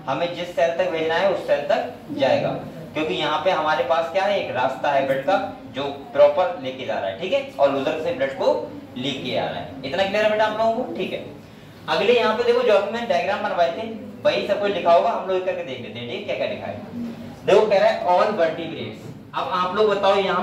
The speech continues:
पे बच्चे समझ रहे हैं वर्टिब्रेट क्या है? ऐसा कोई बच्चा नहीं बैठा है जिसकी बात हो रही है? वर्टिब्रेट्स का मतलब क्या होता है? सब लोगों को पता है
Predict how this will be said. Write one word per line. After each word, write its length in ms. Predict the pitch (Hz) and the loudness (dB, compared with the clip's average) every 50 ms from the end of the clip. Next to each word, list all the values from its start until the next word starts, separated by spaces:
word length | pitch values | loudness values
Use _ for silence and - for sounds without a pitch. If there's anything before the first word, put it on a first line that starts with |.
| 185 | 0
पे 140 | 214 220 220 - | 0 0 0 0
बच्चे 260 | - 160 - 208 202 | 0 -2 -2 -6 -6
समझ 220 | 190 196 185 185 190 | -4 -2 0 0 0
रहे 100 | 196 214 | 0 0
हैं 120 | 220 - | 0 0
वर्टिब्रेट 460 | 170 170 175 175 190 196 190 196 190 190 | 0 0 0 0 -2 -2 -2 -2 -2 0
क्या 140 | 196 190 190 | 0 2 2
है? 220 | 151 131 - - - - - - - - - - - - - - - | 2 0 -2 -6 -10 -14 -18 -20 -20 -20 -20 -20 -20 -20 -8 -4 -2
ऐसा 220 | - - 185 185 | 0 2 2 2
कोई 160 | 185 185 190 | 2 2 0
बच्चा 140 | 185 202 196 | 2 2 2
नहीं 160 | 196 202 214 | 2 2 0
बैठा 160 | 220 220 220 | 0 0 0
है 220 | 214 208 208 202 - | 0 0 -2 -2 -4
जिसकी 260 | 196 196 - - 196 | -8 -8 -6 -2 0
बात 220 | 190 190 185 180 | 2 2 2 2
हो 60 | 165 165 | 0 -4
रही 160 | 160 156 143 | -4 -4 -2
है? 120 | 135 - - - - - - - 104 104 - | -2 -2 -2 -4 -8 -14 -16 -18 -18 -6 0
वर्टिब्रेट्स 480 | 127 135 135 135 135 - - 175 - - | 0 0 2 0 -2 -2 -2 -4 -2 -2
का 80 | - - | -4 -4
मतलब 260 | - - - 170 165 | -2 -2 -2 -2 -2
क्या 140 | - 147 135 | 0 0 0
होता 200 | - - - - | -2 -2 -6 -8
है? 80 | - - - - - - - - - - - - - - - - - - 220 - - - - - - - - - - - - - - - - - - - - - - - - - - - - - - | -12 -14 -16 -18 -20 -20 -20 -20 -20 -18 -16 -14 -12 -12 -12 -12 -14 -14 -14 -14 -14 -12 -12 -12 -12 -12 -12 -14 -14 -14 -16 -18 -18 -18 -18 -18 -20 -18 -18 -18 -16 -16 -16 -16 -16 -16 -10 -4 0
सब 160 | 151 156 - | 0 2 4
लोगों 140 | 180 190 196 196 | 4 2 2 2
को 60 | 196 | 2
पता 180 | 196 190 202 202 | 2 2 2 2
है 120 | 202 202 | 0 0